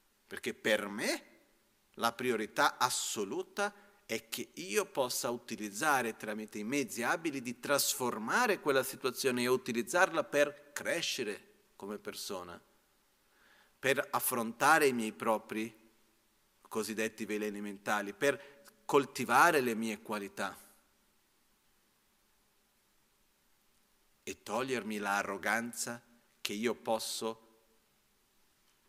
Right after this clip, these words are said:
definire come le cose o le persone devono o dovrebbero essere.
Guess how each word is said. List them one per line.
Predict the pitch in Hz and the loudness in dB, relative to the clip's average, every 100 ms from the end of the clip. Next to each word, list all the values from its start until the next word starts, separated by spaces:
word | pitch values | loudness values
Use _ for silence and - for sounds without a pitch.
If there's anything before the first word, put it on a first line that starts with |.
| _ _ _ _ | _ _ _ _
definire | 127 101 104 113 101 117 107 - | -8 -6 -4 -6 -2 -2 -2 -6
come | - 135 123 117 | -2 0 0 -4
le | 107 - | -4 -4
cose | 127 123 113 | -4 -4 -4
o | 110 | -4
le | 104 | -4
persone | 110 95 - - 113 110 85 | -6 -8 -6 -6 -4 -6 -6
devono | 92 117 104 110 101 | -4 -4 -4 -6 -6
o | 95 | -6
dovrebbero | 95 82 92 92 78 92 90 | -8 -8 -6 -6 -6 -4 -4
essere. | 90 - 90 98 | -4 -8 -8 -14